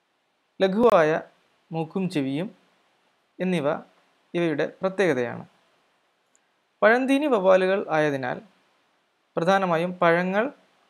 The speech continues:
ഇലകൾ തുടങ്ങിയവയാണ് ഇവ ഭക്ഷിക്കുന്നത്. കൂട്ടമായി, കോളനിയായി ജീവിക്കുന്നവയാണ് ഇതിൻ്റെ സ്വഭാവം. പ്രധാനമായും ഇവയെ ബാധിക്കുന്ന രണ്ട് പ്രശ്നങ്ങൾ, ഒന്ന്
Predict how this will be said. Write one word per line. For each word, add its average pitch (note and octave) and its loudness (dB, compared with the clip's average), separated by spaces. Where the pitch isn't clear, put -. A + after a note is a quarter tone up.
ഇലകൾ F3+ 4
തുടങ്ങിയവയാണ് E3 -2
ഇവ D3+ -2
ഭക്ഷിക്കുന്നത്. C3 -8
കൂട്ടമായി, A#3 4
കോളനിയായി F3+ 2
ജീവിക്കുന്നവയാണ് D#3+ -2
ഇതിൻ്റെ D#3 -6
സ്വഭാവം. D#3 2
പ്രധാനമായും B3 4
ഇവയെ G3+ 2
ബാധിക്കുന്ന F3 0
രണ്ട് F#3+ -2
പ്രശ്നങ്ങൾ, D#3 -6
ഒന്ന് A#3+ -2